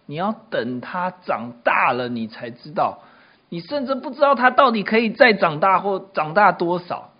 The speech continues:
这就是跟听上帝的道是一样的，你永远不知道在你心里面听到的那个上帝的道可以长到这么大，可以长到多大，还可以长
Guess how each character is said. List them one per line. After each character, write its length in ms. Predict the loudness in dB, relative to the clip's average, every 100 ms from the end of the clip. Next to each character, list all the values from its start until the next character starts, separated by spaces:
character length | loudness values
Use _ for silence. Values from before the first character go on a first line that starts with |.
| _
这 140 | -10 -6
就 200 | -4 -4
是 180 | -6
跟 460 | -2 -2 -2 -6 -16
听 460 | -16 -6 -2 -2 -4
上 300 | -2 -2 -2
帝 100 | -8
的 120 | -6
道 280 | -4 -2 -4
是 180 | -10
一 120 | -8 -6
样 240 | -8 -10
的， 140 | -16 _ _ _ _ _ _
你 220 | -16 -12
永 320 | -10 -8 -8
远 260 | -6 -6 -8
不 100 | -12
知 160 | -14 -2
道 420 | 0 0 -6 -16 _ _ _
在 160 | -12 -10
你 120 | -12
心 400 | -16 -12 -10 -8
里 100 | -6
面 400 | -4 -4 -6 -12 _ _ _ _ _ _ _ _
听 200 | -10 -2
到 140 | 0
的 120 | 0 -4
那 140 | -8
个 100 | -10
上 300 | -8 -8 -6
帝 120 | -8
的 100 | -10
道 400 | -4 -2 -2 -6 _ _ -20
可 180 | -12
以 100 | -12
长 360 | -10 -10 -10 -6
到 340 | -6 -6 -8 _ _ _ _ _ _ -12
这 120 | -12
么 100 | -10
大， 380 | -6 -6 -8 -16 _ _ _ _ _ _ _ _
可 160 | -14 -14
以 60 |
长 260 | -12 -12 -8
到 300 | -8 -8 -14 _
多 200 | -12 -10
大， 340 | -6 -6 -6 -12
还 220 | -4 -4
可 220 | -4 -6 -8
以 140 | -10
长 260 | -10 -12